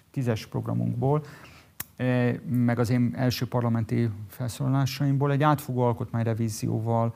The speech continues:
a nyolcvankilences alkotmányozás mulasztásait rendbe lehet tenni.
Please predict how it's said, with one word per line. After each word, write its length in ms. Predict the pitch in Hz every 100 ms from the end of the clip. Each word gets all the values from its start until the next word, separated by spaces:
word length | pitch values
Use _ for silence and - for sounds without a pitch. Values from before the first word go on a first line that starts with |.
| - - - _
a 420 | 117 117 113 113
nyolcvankilences 680 | 113 123 - 117 117 107 113
alkotmányozás 760 | 117 110 120 117 117 110 113 -
mulasztásait 680 | 123 110 - 113 - 117 113
rendbe 260 | 117 117
lehet 240 | 113 107 104
tenni. 420 | - 160 180 190